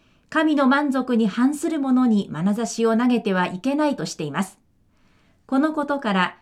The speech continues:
知らない女性の顔を見る際には、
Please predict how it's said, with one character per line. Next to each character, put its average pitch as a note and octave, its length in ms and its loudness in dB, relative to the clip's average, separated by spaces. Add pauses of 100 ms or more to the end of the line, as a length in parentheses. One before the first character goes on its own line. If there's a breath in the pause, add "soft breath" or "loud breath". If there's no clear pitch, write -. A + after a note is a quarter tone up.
(140)
知 - 200 -4
ら D4+ 120 2
な D#4+ 140 0
い D#4 80 0
女 A#3 140 2
性 D4+ 240 2
の C#4+ 160 -2
顔 B3+ 340 0
を A#3+ 60 2
見 A#3+ 120 2
る A#3 100 4
際 G3+ 260 0
に D#3 120 -4
は、 C#3 240 -6